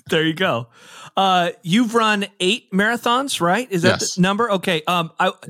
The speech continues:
Speaker 1: I believe one of them is Detroit, correct?
Speaker 2: Detroit twice, New York City twice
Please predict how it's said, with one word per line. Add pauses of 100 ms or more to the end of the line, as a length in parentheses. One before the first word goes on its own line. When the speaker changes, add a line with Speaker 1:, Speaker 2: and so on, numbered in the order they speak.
(120)
Speaker 1:
I
believe
one
of
them
is
Detroit,
correct? (800)
Speaker 2:
Detroit
twice,
New
York
City
twice